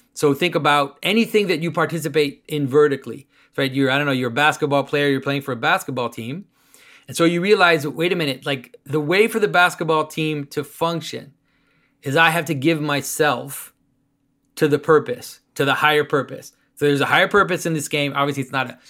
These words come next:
super high spiritual purpose, but it is a higher purpose, right? 'Cause it's what's binding us together. That's why we exist as a team.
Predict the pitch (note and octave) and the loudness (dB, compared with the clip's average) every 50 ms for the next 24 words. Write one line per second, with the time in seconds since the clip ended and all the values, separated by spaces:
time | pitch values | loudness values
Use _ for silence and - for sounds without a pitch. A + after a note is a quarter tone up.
0 | _ - - - D#3+ D3 C#3+ D#3 B2 C3 C#3 C#3 C3+ - - D3+ D3+ D3+ - C3+ | _ -12 -8 -6 -4 -2 -2 -2 0 2 2 0 0 -2 -2 -2 -2 -2 -2 -4
1 | - - A2+ A#2 - G#3 G#3+ - F#3+ F#3 G3+ G#3 C4 C4 A#3 D#3 D3+ F3+ F3 D3+ | -8 -6 -6 -6 -6 -6 -4 -4 -2 -2 0 0 0 0 0 0 0 2 0 0
2 | D3+ - A3+ C#4+ - - C3+ D#3+ A#3+ A#3+ F3 F#3 A3 - - - - _ - D#3+ | 2 2 0 0 0 -2 -6 -6 -4 -2 -2 -2 -2 -4 -8 -20 -12 _ -2 0
3 | E3 D#3 D#3 E3+ D#3 B2+ A#2+ D3 E3 F#3+ F#3+ G3 F3+ E3+ - - C#3+ C3 F3 G3+ | 0 0 0 0 -2 0 2 2 2 2 2 2 0 0 -2 -2 -4 0 2 2
4 | F3+ C3+ C#3 D#3 E3 D#3 E3 E3+ D3+ D3+ D3+ C#3+ C#3 B2 B2 D3 D#3+ D#3 - C#3 | 2 2 2 0 0 0 0 0 0 2 2 0 -2 -2 -2 -4 -4 -4 -4 -8
5 | A#2+ B2+ - - A3+ C4 B3+ C#3 C#3 G3 | -8 -8 -8 -4 -2 -2 0 0 -2 -6